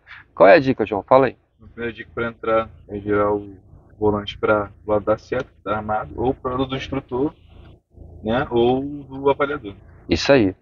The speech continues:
Speaker 1: Então, viu, pessoal? Aqui a seta, ó. A seta tá armada pra direita, não é isso, João?
Speaker 2: Sim.
Speaker 1: A dica é essa, pessoal. Jogar o volante. Ou você joga o volante pro, pro mesmo lado da seta, tá vendo? Na entrada, ó. Ou pro lado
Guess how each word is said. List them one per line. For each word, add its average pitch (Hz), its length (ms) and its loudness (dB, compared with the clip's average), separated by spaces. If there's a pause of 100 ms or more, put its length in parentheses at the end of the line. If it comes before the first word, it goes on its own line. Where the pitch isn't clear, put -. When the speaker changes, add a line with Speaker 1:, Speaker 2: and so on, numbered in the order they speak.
(580)
Speaker 1:
Então, 185 200 8
viu, 190 160 8
pessoal? 104 320 6
Aqui 120 200 4
a 120 80 6
seta, 98 400 2
ó. 90 100 -2 (580)
A - 160 -20
seta 151 280 8
tá 160 180 8
armada 151 420 6
pra 165 320 6 (340)
direita, 147 500 6
não 127 100 6
é 156 80 4
isso, - 180 -6
João? 95 160 -16
Speaker 2:
Sim. 107 220 -16 (880)
Speaker 1:
A 156 80 6
dica 147 280 6
é 165 120 10
essa, 135 220 4
pessoal. 113 300 -2
Jogar 131 260 4
o 151 60 6
volante. 135 300 2
Ou 170 80 2
você 185 220 6
joga 143 260 6
o 131 40 -2
volante 127 380 4
pro, 131 340 4
pro 120 540 0
mesmo 143 280 6
lado 120 220 6
da 117 100 6
seta, 127 400 6
tá 117 120 4
vendo? 123 240 0
Na 110 120 0
entrada, 104 640 4
ó. 95 140 -6 (600)
Ou 185 200 10
pro 208 200 8
lado 160 520 8